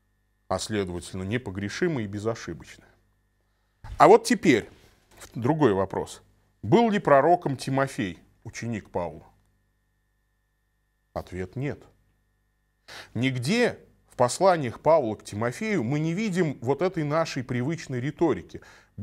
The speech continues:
Павел никогда не пишет Тимофею: "И что скажет тебе Бог – то передай верным людям". Это мы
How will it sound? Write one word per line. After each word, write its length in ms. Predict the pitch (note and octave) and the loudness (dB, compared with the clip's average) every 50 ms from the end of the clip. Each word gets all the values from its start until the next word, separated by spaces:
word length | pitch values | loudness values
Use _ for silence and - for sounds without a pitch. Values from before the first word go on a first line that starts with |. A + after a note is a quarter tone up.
| - - - _ _ | -14 -14 -20 _ _
Павел 320 | - D#3+ G3 A3 A3 G#3 F#3+ | 2 2 4 4 4 4 2
никогда 480 | D#3+ D3 B2+ - C3+ B2+ C3+ D3 D#3+ E3 | 2 0 0 0 0 2 2 0 0 0
не 120 | D#3+ D3 | -2 -4
пишет 380 | - E3 E3 C#3+ - - - - | -4 -4 -6 -6 -6 -10 -14 -14
Тимофею: 580 | - A2 G#2 A2+ B2 A#2+ - G2+ E2+ D#2+ - - _ _ _ _ _ _ - | -10 -6 -4 -4 -4 -4 -6 -6 -8 -8 -8 -14 _ _ _ _ _ _ -4
"И 100 | D#3+ E3 | -4 -4
что 240 | - - - D3 C#3 | -2 0 0 0 0
скажет 520 | - - - C#3 B2 G#2 F2 E2+ - - | -2 0 2 2 2 2 0 -6 -14 -14
тебе 280 | - - E2 D#2+ E2 E2 | -14 -12 -10 -10 -10 -10
Бог – 460 | D2+ F2 B2+ G3+ A3+ G#3+ - - - _ _ _ _ _ _ _ _ _ _ | -4 0 0 0 0 0 -4 -12 -20 _ _ _ _ _ _ _ _ _ _
то 160 | - F#3+ G#3+ | 0 2 2
передай 580 | G#3 - B2 G#2+ G2+ F#2+ F2 F#2 A2 B2+ A#2 F#2+ | 0 -2 -6 -6 -6 -6 -4 -2 -2 -2 -2 -4
верным 460 | F2+ G2 G#2+ G2+ G2 F#2 F2 F2 F2 | -4 -6 -6 -6 -6 -8 -10 -10 -10
людям". 300 | F2+ F2+ E2+ D#2+ - - _ _ _ _ _ _ _ _ _ _ _ _ _ _ _ _ _ _ _ _ _ _ _ _ | -10 -10 -10 -12 -14 -20 _ _ _ _ _ _ _ _ _ _ _ _ _ _ _ _ _ _ _ _ _ _ _ _
Это 240 | - B2+ C#3 - D#3+ | 0 2 4 4 4
мы 480 | F#3 A3+ D4 D4+ C#4 A3+ C#3+ - - | 4 4 4 4 2 2 0 -2 -6